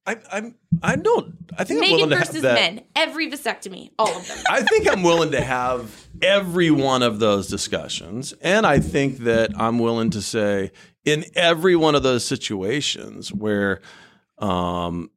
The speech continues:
Speaker 1: and you, you laid out a lot of different examples, but where a man is acting immorally, I'm happy to say, "Yeah, yeah, uh, whatever." If it's rape, castrate him.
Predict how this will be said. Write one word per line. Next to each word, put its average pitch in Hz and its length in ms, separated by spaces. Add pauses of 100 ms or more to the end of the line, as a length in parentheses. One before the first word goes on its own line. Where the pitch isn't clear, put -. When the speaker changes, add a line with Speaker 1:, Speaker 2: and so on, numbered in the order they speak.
Speaker 1:
and 113 180
you, 107 280
you 107 380
laid 104 260
out 95 160
a 87 40
lot 92 300
of 87 140
different 98 300
examples, 90 720
but - 240
where 98 280
a 95 120
man 107 300
is 90 180
acting 113 500
immorally, 92 1120
I'm 254 160
happy 180 480
to 90 100
say, 87 440 (100)
"Yeah, 254 340 (560)
yeah, 262 300 (500)
uh, 160 60
whatever." 233 580 (220)
If 143 100
it's 160 160
rape, 208 400
castrate 202 480
him. - 160